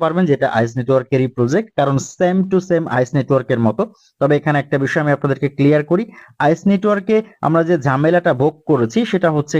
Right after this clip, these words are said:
কুইজের একটা প্রবলেম ছিল। আইস নেটওয়ার্ক বলেছে এই ধরনের হার্ডলি কুইজ তারা আর আনবে না। কুইজ যদি আসেও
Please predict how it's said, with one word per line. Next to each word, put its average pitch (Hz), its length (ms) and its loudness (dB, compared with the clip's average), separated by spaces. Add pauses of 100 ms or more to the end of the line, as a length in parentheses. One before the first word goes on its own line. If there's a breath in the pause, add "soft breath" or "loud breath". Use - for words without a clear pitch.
(140)
কুইজের 160 400 2 (100)
একটা 127 180 -4 (100)
প্রবলেম 123 320 2 (120)
ছিল। - 120 2 (420 soft breath)
আইস 127 180 0
নেটওয়ার্ক 147 280 2 (100)
বলেছে 143 280 2 (200)
এই 151 160 4
ধরনের 151 300 2 (340 loud breath)
হার্ডলি 165 400 2 (100)
কুইজ 143 240 4 (140)
তারা 127 180 2 (160)
আর 120 100 0 (200)
আনবে 113 280 2
না। 92 40 0 (400 loud breath)
কুইজ 190 180 2 (100)
যদি 208 120 0 (140)
আসেও 220 220 0